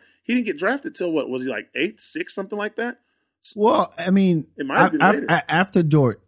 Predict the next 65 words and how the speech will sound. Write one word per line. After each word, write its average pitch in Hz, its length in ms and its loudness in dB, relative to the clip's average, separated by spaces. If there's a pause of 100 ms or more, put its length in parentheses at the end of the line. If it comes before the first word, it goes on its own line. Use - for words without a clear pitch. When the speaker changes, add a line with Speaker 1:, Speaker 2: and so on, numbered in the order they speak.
Speaker 2:
after 147 240 2
Jordan, 113 460 2
Speaker 1:
Uh-huh. 165 240 -6 (340)
Speaker 2:
I 127 100 4
remember 139 440 6
there 127 120 6
were 117 220 6
a 117 60 4
lot 120 260 4
of, 110 160 2
"Oh, 123 220 4
who's 120 180 6
gonna 123 140 6
be 117 100 6
the 110 140 2
next 110 320 2
guy?" - 340 -8 (180)
Speaker 1:
Right. 170 300 2
And 110 100 -10
there's 151 160 -2
Speaker 2:
I 147 60 8
remember 170 260 8
Speaker 1:
lots 143 140 4
of 107 60 0
Speaker 2:
at, - 40 -10
Speaker 1:
names. - 140 -16
Speaker 2:
at 147 140 6
one 165 140 6
point 175 160 6
it 147 80 4
was 107 100 -2
Grant 139 340 4
Hill. 151 320 4 (140)
Speaker 1:
Uh-huh. 135 220 -12
Speaker 2:
Remember 143 220 6
that? 170 280 2
Speaker 1:
Mm-hmm. 135 280 -10
Speaker 2:
Grant 151 260 4
Hill 151 140 8
was 139 100 4
gonna 131 160 4
be 127 100 4
the 120 60 2
guy. 127 460 2 (480)
Speaker 1:
Well, 214 160 4
Speaker 2:
Uh, - 40 6
Speaker 1:
was 190 100 -2
Grant 214 200 2
Hill - 140 4
older 220 220 0
than, 294 160 0 (260)
than 220 120 -4
Kobe? 311 280 2 (600)
Was 175 120 -6
Grant 208 200 0
Hill 226 120 2
before 214 300 -4
Kobe 226 240 -2
or 185 60 -2
were 185 100 0
they 175 60 0
the 165 80 -6
same 170 240 -8
draft? 143 180 4
Speaker 2:
Before. 101 240 -2